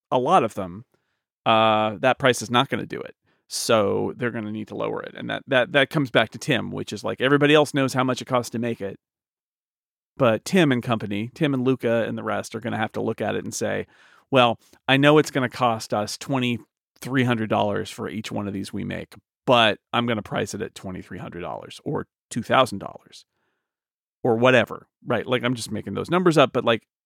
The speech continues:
eh, that's a, that's a C E O decision <laughs> of, are we gonna lose money on this? Are we gonna break even on this? Are we gonna make a little, or are we gonna make our customary profit margin on this thing? And, and that's because it's a strategic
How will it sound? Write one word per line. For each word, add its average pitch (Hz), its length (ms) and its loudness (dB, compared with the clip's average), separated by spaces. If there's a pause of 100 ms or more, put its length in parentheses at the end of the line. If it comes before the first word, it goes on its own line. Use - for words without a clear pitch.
(140)
eh, 85 240 -8
that's 180 280 4
a, 135 80 4
that's 175 240 4
a 135 60 -2
C 151 260 -2
E 117 160 0
O 113 120 0
decision - 580 -6 (380)
<laughs> - 400 -18
of, 120 120 4
are 127 80 6
we 131 120 4
gonna 135 120 4
lose 139 240 6
money 143 220 4
on 147 100 2
this? 151 200 0
Are 127 60 -2
we 120 100 -4
gonna 117 160 -4
break 123 240 -2
even 127 180 0
on 123 80 -2
this? 120 180 -4
Are 120 40 -8
we 120 60 -4
gonna 110 120 -4
make 113 200 -4
a 107 60 -4
little, 139 380 4
or 127 140 0
are 123 40 0
we 123 120 -2
gonna 117 160 -4
make 113 240 -6
our 110 100 -8
customary 107 840 -4 (200)
profit 95 320 -6
margin - 360 -12
on - 120 -12
this - 180 -14
thing? - 200 -16 (720)
And, 110 340 0 (180)
and 160 120 -2
that's 214 160 4
because 294 260 0
it's 240 140 -2
a 208 60 4
strategic 196 800 -2